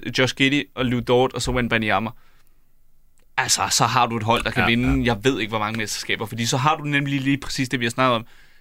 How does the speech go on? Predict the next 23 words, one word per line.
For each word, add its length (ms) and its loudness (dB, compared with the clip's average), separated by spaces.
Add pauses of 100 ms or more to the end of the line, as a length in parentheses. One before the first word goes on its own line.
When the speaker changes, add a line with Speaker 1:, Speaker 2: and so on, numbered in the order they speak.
(140)
Speaker 1:
Der 60 2
er 60 -2
nogen, 180 -2
der 60 2
skal 140 0
arbejde 300 2
lidt 140 2
på 100 -2
deres 180 4
skud 280 -4
udefra. 280 2
Lou 140 -2
Dort, 240 2
han 120 0
bliver 140 0
bedre 180 4
og 80 2
bedre. 280 -2
Josh 120 -4
Speaker 2:
Mm. 40 -2
Speaker 1:
Giddey, 220 2
han 160 0
skal 200 -2